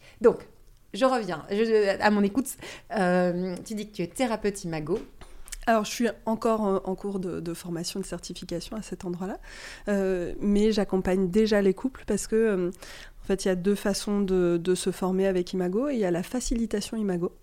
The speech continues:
Speaker 2: euh, et la thé-, le, être, devenir thérapeute Imago. Et je suis déjà facilitatrice, euh, ce qui permet, comme Marion, que tu
Speaker 1: Mm.
Speaker 2: as déjà reçu, ce qui permet d'accompagner aussi les individus avec la méthode Imago. C'est-à-dire que,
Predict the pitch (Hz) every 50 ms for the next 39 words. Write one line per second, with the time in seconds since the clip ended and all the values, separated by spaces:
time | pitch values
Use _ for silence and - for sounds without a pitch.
0 | - - 196 196 190 185 180 165 - 98 - - - - 196 208 208 202 190 180
1 | 175 - 190 180 - 170 175 175 160 - - 180 175 170 - 180 196 196 190 -
2 | - 196 185 180 180 - 170 - - - 190 180 165 165 175 - - - - -
3 | - - 190 170 185 185 185 196 185 - - 180 - - 185 190 190 - 185 190
4 | - - 359 - - - - - - - - - - - - - 190 190 185 180
5 | 175 - - - 202 - - 185 180 185 190 202 214 208 185 - - 202 202 202
6 | 190 175 170 180 180 208 285 302 - - - 185 160 147 - 175 175 185 175 175
7 | 170 175 - 330 - - - - - - - - - - - 220 196 - 202 190
8 | 220 247 254 226 220 226 208 208 202 214 240 254 240 - 247 233 220 202 196 214
9 | 220 220 233 226 226 226 202 208 214 196 196 196 - 196 185 190 190 185 - 190
10 | 185 190 185 185 180 180 185 185 - - - 175 175 196 208 - - 208 185 180
11 | 180